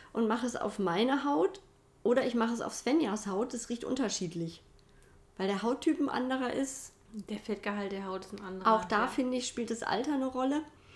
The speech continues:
Speaker 1: Bei Svenja kommen wirklich diese blumigen Düfte mehr raus und bei mir kommen diese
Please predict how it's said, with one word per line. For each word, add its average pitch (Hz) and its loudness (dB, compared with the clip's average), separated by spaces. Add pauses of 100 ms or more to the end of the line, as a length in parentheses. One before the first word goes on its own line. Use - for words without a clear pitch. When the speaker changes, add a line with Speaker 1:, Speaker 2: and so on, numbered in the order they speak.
(280)
Speaker 1:
Bei 214 2
Svenja 254 2
kommen 285 4
wirklich 247 0
diese 220 -4
blumigen 220 0
Düfte 285 0
mehr 262 2
raus 262 -2
und 240 0
bei 208 2
mir 202 4
kommen 247 2
diese 262 0